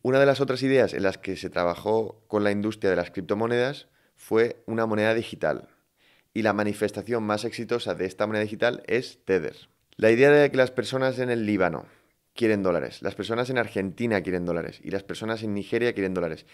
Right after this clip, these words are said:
y la única forma de obtener dólares con, es con una tarjeta de crédito en un banco occidental. Por lo tanto, para mil millones de personas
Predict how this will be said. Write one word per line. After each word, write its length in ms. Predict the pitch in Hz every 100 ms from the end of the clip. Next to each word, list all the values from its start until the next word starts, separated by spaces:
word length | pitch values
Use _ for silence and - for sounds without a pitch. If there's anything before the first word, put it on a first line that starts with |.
| -
y 100 | 117
la 100 | 113
única 260 | 127 151 147
forma 460 | 147 117 87 - _ _ -
de 100 | 107
obtener 340 | 90 113 120
dólares 340 | 120 104 87
con, 240 | - 98 107
es 380 | 107 113 - -
con 140 | - 107
una 100 | 113
tarjeta 360 | 113 117 110
de 100 | 110
crédito 420 | 101 117 110 135 -
en 100 | 110
un 140 | 110
banco 260 | 107 117 110
occidental. 640 | 113 - 90 85 98 - - _ _ _ - _
Por 120 | 107
lo 60 | 110
tanto, 280 | 131 123 -
para 240 | 101 98
mil 280 | 107 131 139
millones 380 | 135 131 127 110
de 80 |
personas 600 | 117 110 - 95 73 -